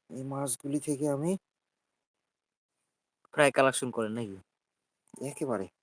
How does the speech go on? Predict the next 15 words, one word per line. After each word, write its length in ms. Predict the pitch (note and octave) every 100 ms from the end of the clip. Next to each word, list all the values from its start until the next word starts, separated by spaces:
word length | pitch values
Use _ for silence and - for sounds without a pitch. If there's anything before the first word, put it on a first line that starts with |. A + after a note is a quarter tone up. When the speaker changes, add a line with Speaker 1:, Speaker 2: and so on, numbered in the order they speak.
| _ -
Speaker 1:
যখনই 400 | C3 B2 C#3+ D3 C3
মন 140 | C3+
হয়, 240 | C3 D3+ F#3+ - _ _ _ -
এই 120 | A#2+
মাছগুলি 460 | A#2 A#2 A2+ B2
থেকে 240 | B2 B2 B2+
আমি 180 | A#2+ C#3+ E3 _ _ _ _ _ _ _ _ _ - - _ _ _ _ _ _ _ _ _ _ _ _ _
ডিম 240 | G2+ A#2 A#2
সংগ্রহ 380 | - A#2+ B2 B2+
করি 280 | B2+ C3 G3+ - _ -
এবং 200 | G2+ A#2
সেগুলিকে 600 | - A2+ G#2 G#2 G2+ D3+ G3+ - _ _ _ _ _ _ _ _ _ A2+
হ্যাচ 160 | G#2+ -
করি। 200 | G#2+ G#2+
যেরকম 340 | G#2+ G2+ A2